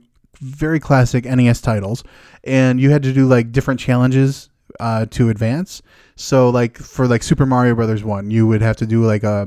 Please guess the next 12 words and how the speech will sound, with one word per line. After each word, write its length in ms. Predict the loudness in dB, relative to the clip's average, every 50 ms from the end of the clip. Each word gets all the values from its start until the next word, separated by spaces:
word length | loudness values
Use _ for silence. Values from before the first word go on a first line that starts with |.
| -6 -4
you'd 140 | -2 0 0
have 100 | 0 0
to 60 | -2
beat 160 | -2 -2 -2 -2
the 80 | -2
level 280 | -2 -2 -2 -2 -2 -2
in, 60 | -2
like, 220 | -4 -6 -8 -8 -10
twenty 300 | -6 -4 -2 -2 -2 -2
seconds 360 | -2 -2 -4 -4 -4 -8 -10
or 60 | -10 -10
something. 400 | -10 -10 -12 -12 -14 -16 -16